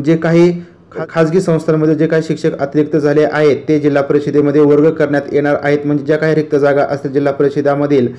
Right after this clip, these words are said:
तर त्या ठिकाणी त्या शिक्षकांना नियुक्ती देण्यात येणार आहे. तर पहा, या ठिकाणी नेमकी काय माहिती आहे, तर पहा, सोलापूर खा-, खाजगी प्राथमिक शाळेत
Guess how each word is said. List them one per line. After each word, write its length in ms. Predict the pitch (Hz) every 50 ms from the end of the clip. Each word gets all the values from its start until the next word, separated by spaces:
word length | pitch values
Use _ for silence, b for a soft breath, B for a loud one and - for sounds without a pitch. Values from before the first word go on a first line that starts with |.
| B B B B B -
तर 100 | 156 151
त्या 260 | 151 151 - 175 170 165
ठिकाणी 500 | 170 156 143 147 151 147 147 151 156 147
त्या 340 | - 143 135 - 165 151 151
शिक्षकांना 460 | 151 147 - - 156 147 147 143 147
नियुक्ती 380 | 147 143 143 143 143 143 - 147
देण्यात 260 | 135 139 139 139 139 - -
येणार 320 | 147 143 143 147 156 175 185 185 B B B B -
आहे. 340 | - 131 156 156 147 135 127 - - - - - - - - - - _ -
तर 60 | 180
पहा, 100 | 175 190
या 60 | 180
ठिकाणी 240 | 185 180 190 190 180
नेमकी 280 | 175 175 170 170 180 170
काय 180 | 175 180 175
माहिती 320 | 170 175 170 160 160 170 165
आहे, 280 | - - 165 160 151
तर 140 | 151 151 156
पहा, 360 | 151 - 160 165 165 170 175 175 B B B _ - -
सोलापूर 500 | - 160 165 170 175 175 175 165 147 147 147 - - - - -
खा-, 160 | - 170 170 170 -
खाजगी 240 | 170 165 165 190 190
प्राथमिक 460 | 190 185 160 - 165 160 156 160 156
शाळेत 220 | - 160 156 160